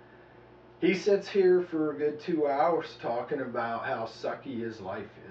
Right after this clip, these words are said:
is, how, how angry he is at the system because now he, they're insisting that he get some kind of a job instead of just soaking off of welfare.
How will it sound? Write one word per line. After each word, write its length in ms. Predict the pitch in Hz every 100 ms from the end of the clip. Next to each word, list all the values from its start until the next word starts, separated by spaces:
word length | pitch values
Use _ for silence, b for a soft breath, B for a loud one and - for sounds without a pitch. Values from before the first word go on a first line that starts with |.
| -
is, 160 | - -
how, 280 | - - - -
how 360 | 110 101 151 202 - - - - - -
angry 420 | 117 123 123 120
he 200 | 120 120
is 260 | 117 117 117
at 200 | 110 -
the 80 |
system 600 | 107 - 131 - 120 110 104
because 520 | 104 101 123 107 104 - B B B
now 540 | 101 123 127 123 107 - 110
he, 240 | 127 120 - - - - - - 120
they're 400 | 123 123 117 - - -
insisting 720 | 139 117 - 160 - 156 135 127
that 200 | 123 120
he 120 | 143
get 280 | 123 143 -
some 260 | 151 135
kind 300 | - 143 135
of 100 | 123
a 20 |
job 640 | 117 107 139 143 135 110 113 - B B B -
instead 360 | 101 - 156 139
of 140 | 127
just 300 | 127 123 - - -
soaking 480 | 156 156 151 139 135
off 320 | 131 127 -
of 180 | 135 120 113 - -
welfare. 720 | 139 156 - 139 123 117 107